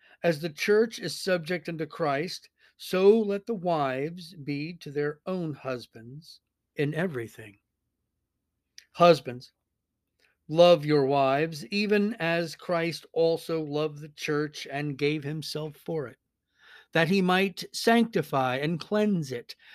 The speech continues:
with the washing of water by the word, that he might present it to himself a glorious church, not having spot or wrinkle or any such thing, but that it should be holy and without blemish.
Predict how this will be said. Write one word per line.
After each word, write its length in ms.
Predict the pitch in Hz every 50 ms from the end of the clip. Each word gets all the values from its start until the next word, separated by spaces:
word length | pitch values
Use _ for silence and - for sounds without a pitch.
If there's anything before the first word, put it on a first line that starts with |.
| - - - _ _ _ _
with 200 | - 160 165 156
the 100 | - 165
washing 640 | 156 147 160 175 185 208 196 - - 220 214 208 202
of 160 | 247 165 143 143
water 640 | 147 147 147 151 156 156 - - 160 160 160 156 - _ _ _ _ _ _
by 140 | - 139 139
the 140 | 131 139
word, 480 | 127 120 127 127 120 110 107 107 101 - _ _ _ _ _ _ _ _ _ _ _ _ _ _ _ _ _ _ _ _ _ _
that 120 | 160 156 143
he 140 | 170 175 165
might 320 | 160 165 165 165 156 -
present 400 | - 165 156 143 143 180 180 170
it 120 | 170 151 - - 180 -
to 100 | - 160
himself 560 | 151 151 143 143 - 170 165 156 156 151 185
a 40 | 190
glorious 560 | 156 180 202 208 214 202 180 160 147 143 -
church, 520 | - - - 127 120 - - - - - _ _ _ _ _ _ _ _ _ _ _ _ _ _ -
not 400 | 151 160 160 160 160 160 156 -
having 420 | 160 151 143 131 143 143 139 143
spot 640 | - - - - - 165 156 156 156 156 151 - - - -
or 220 | 151 147 156 156
wrinkle 640 | 147 151 160 160 156 - - 147 147 147 147 - -
or 340 | - 156 147 147 147 151 156 -
any 260 | 147 143 147 147 156
such 380 | 147 - 151 143 147 - -
thing, 280 | - 104 110 117 113 113 - - - - - - - _
but 200 | - 170 175 -
that 260 | 160 175 175 170 170 -
it 160 | 175 175 -
should 360 | - - - - 170 156 147
be 160 | 160 175 170
holy 520 | 143 - - 190 180 165 151 135 123 127 127
and 120 | 131 135
without 400 | 131 131 139 147 156 160 147 127
blemish. 520 | 127 139 147 143 131 117 110 - - -